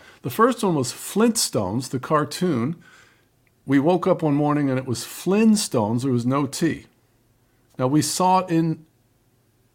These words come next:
Walmart lunchboxes. It's not just on the internet. But then, six, eight months later, we woke up and it changed back to Flintstones with the T.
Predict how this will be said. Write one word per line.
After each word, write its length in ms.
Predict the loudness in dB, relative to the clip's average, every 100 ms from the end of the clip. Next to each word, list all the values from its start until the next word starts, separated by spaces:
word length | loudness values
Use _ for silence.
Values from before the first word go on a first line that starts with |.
| _ -2
Walmart 440 | 2 6 6 6
lunchboxes. 720 | 4 2 2 2 2 -2 -10
It's 160 | -8 -4
not 200 | -2 -2
just 280 | -2 -2 -2
on 100 | -2
the 140 | -2
internet. 320 | -2 -4 -6 -12 -20 _ _ -20 _ _ _ _ _ _ _ _ _ _ _
But 180 | -8 0
then, 440 | 2 4 2 -4 -10
six, 360 | -2 -2 0
eight 140 | -2 0
months 260 | -2 -4
later, 320 | -2 0 0 -2
we 140 | -2
woke 300 | -2 -2 0
up 200 | -2 -2
and 120 | -8
it 100 | -8
changed 480 | -6 -4 -4 -6 -8
back 340 | -2 0 -2 -6
to 100 | -10
Flintstones 720 | -4 -4 -4 -8 -10 -14 -4
with 200 | -4 -2
the 80 | -8
T. 240 | -14 -16